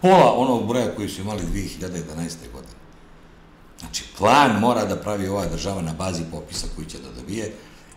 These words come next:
i neko onako neozbiljno da bi sakrio, da bi sakrio činjenicu da je deset godina silovao realnost lažnim N V O-ima, fakultetima za neke jezike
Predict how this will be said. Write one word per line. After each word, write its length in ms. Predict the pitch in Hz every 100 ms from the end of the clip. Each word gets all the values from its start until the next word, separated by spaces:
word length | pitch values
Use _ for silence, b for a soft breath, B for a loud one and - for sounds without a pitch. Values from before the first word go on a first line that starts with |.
| -
i 80 | 78
neko 420 | 85 113 113 85 -
onako 420 | 73 98 107 82 76
neozbiljno 480 | 101 113 85 80
da 80 | 78
bi 100 | 76
sakrio, 600 | 78 - 120 - 78 62 53 - - -
da 60 |
bi 100 | 73
sakrio 520 | 78 120 117 110 87 80
činjenicu 540 | 127 104 85 80 82 B B -
da 80 | 87
je 120 | 87
deset 480 | 85 123 123 107 95
godina 440 | 104 107 85 - 57 - - - - -
silovao 720 | - - 190 160 131 113 107
realnost 640 | 110 117 117 95 80 80 85
lažnim 720 | 107 117 101 95 95 82 80 B B -
N 300 | 113 113 104
V 180 | 107 107
O-ima, 720 | 107 107 101 95 90 87 85 82
fakultetima 840 | 101 101 101 - 107 - 110 98
za 120 | 85
neke 400 | 95 98 98 101
jezike 720 | 104 101 98 107 80 92 -